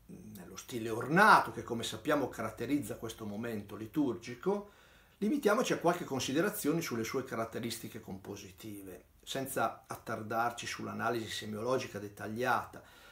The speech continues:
delle scritture in campo aperto. Possiamo notare innanzitutto un procedimento che potremmo definire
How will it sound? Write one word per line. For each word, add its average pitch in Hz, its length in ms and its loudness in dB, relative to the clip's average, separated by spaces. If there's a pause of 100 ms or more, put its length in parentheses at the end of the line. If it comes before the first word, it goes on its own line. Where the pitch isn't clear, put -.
(140)
delle 113 280 -6
scritture 113 720 -6 (400)
in 123 180 -6
campo 113 340 -4
aperto. - 640 -10 (360)
Possiamo 320 320 0
notare 156 420 8
innanzitutto 135 720 0
un 147 60 2
procedimento 139 760 0
che 110 100 -6
potremmo 135 460 0
definire 139 840 4